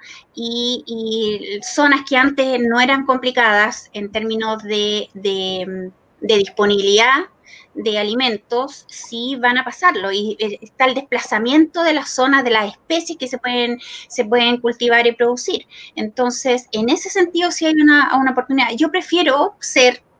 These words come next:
mi opción es ser optimista y tomar esto como una oportunidad. Es-, se ve negro el panorama, no estamos cumpliendo con, con, con el calendario que se había establecido, pero,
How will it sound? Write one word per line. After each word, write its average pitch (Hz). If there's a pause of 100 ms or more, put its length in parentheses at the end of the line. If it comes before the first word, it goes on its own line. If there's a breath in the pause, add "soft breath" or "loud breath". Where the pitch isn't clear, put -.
(140)
mi 262
opción 262
es 247
ser 233
optimista 220 (520 loud breath)
y 226
tomar 240
esto 254
como 240
una 240
oportunidad. 226
Es-, 247
se 359
ve 427
negro 214
el 202
panorama, 202 (260 loud breath)
no 277
estamos 320
cumpliendo 233
con, 220
con, 214
con 220
el 220
calendario 233
que 233
se 226
había 220
establecido, 220 (560 loud breath)
pero, 269